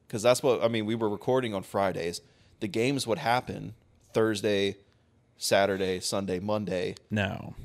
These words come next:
Speaker 2: if we come across a situation where a Monday night game is a good fucking game, or like a Cowboy game, or something that we, or like Cowboys or Dolphins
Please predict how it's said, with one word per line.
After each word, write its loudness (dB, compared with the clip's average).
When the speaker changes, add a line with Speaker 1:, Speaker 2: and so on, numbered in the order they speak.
Speaker 2:
if -2
we 2
come 2
across 2
a -2
situation -2
where -2
a 4
Monday 4
night -2
game -10
is 0
a -2
good -4
fucking -2
game, -2
or 2
like 2
a -10
Cowboy 2
game, 2
or 0
something 2
that 2
we, 4
or 4
like 2
Cowboys 6
or 0
Dolphins 4